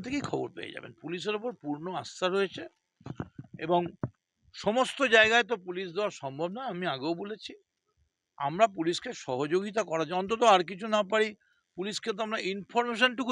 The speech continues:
দিতে পারবো যে এইরকম এখানে বাইরের ছেলেরা এসে বসে আছে, কেউ হাতে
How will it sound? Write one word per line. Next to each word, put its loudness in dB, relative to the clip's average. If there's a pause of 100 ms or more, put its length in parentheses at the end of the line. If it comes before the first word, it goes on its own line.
দিতে 2
পারবো 2 (680)
যে 0
এইরকম -2
এখানে -6 (100)
বাইরের 2
ছেলেরা -4
এসে -6 (120)
বসে 0
আছে, -6 (140)
কেউ 4 (680)
হাতে 0